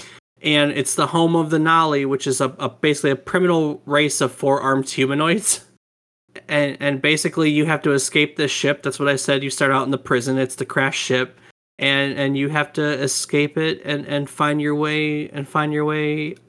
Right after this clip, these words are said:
out and off the planet. This, Rob, this game had a lot of really fun weapons.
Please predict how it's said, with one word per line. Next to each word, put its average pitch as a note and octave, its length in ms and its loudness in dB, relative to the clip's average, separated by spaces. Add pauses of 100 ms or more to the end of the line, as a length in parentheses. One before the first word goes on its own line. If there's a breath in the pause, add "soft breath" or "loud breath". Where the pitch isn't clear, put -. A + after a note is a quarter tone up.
(160)
out D3+ 420 0 (220)
and C#3+ 220 -2 (260)
off D3+ 460 -2 (400)
the C#3+ 140 -2
planet. C3+ 880 -6 (680)
This, - 340 0
Rob, G3+ 200 4
this B3+ 160 -4
game E4 240 2
had C4 160 2
a G#3 60 4
lot F#3 200 6
of E3 80 2
really E3 220 2
fun D3+ 300 0
weapons. B2 720 -4